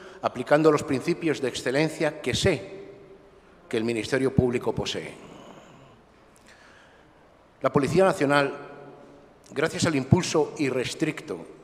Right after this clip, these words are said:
y sin precedente histórico del presidente de la República, Luis Abinader,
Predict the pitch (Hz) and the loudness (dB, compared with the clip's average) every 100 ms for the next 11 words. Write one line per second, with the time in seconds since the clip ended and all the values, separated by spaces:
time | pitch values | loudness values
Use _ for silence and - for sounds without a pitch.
0 | - - - 127 127 117 135 151 151 127 | -14 -8 -4 0 0 0 0 0 0 -4
1 | - 156 131 - 120 117 117 131 143 143 | 4 4 4 0 -2 0 -2 0 0 2
2 | 123 117 113 135 127 120 131 151 139 135 | 2 0 0 -2 0 -2 0 0 0 0
3 | 110 107 | 0 -2